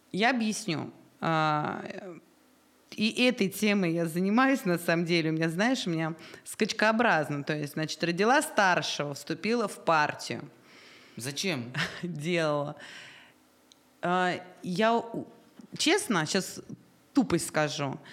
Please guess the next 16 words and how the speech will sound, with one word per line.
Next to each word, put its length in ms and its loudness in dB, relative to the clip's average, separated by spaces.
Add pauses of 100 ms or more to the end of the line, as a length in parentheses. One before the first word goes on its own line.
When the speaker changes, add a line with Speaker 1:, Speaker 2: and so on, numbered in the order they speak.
(540)
Speaker 1:
И 100 0
щас 180 0
все 180 -4
потом 280 0
начнут 340 0
после 260 0
этой, 200 -2
ну, 120 2
конечно, 400 4
тупость. 420 -4 (1120)
Я 200 2
верю, 540 2 (880)
верю 360 0
в 120 -10
то, 400 0 (520)
а, 500 -2